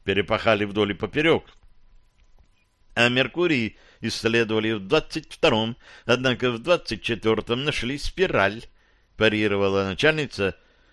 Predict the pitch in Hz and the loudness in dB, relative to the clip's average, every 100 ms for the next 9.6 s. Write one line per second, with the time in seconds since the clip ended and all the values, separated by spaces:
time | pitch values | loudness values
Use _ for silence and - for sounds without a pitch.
0 | _ - 80 - 170 151 151 120 117 131 | _ -8 -6 4 4 4 2 2 2 2
1 | 143 147 104 101 107 113 135 127 85 65 | 0 0 0 0 -4 -8 -6 -6 -6 -8
2 | - - _ _ _ _ _ 175 151 - | -14 -20 _ _ _ _ _ 0 0 2
3 | 139 131 127 127 - _ _ _ _ 113 | 0 2 -2 -4 -6 _ _ _ _ -2
4 | 113 123 120 120 117 117 101 - 113 117 | 0 0 2 2 2 -2 -6 -6 -2 -2
5 | 107 110 110 - 113 131 143 - 82 80 | -2 -4 -4 -2 -4 -2 -4 -4 -6 -4
6 | 76 - - - 156 175 123 120 120 120 | -6 -14 -20 -2 0 4 2 4 0 0
7 | - 107 98 - - 139 139 113 101 - | -2 -2 -4 -8 -4 -2 0 0 0 -2
8 | 107 120 117 107 107 110 113 120 113 165 | -2 0 2 2 0 0 0 0 0 0
9 | 127 117 110 107 113 107 | 2 2 2 -2 0 0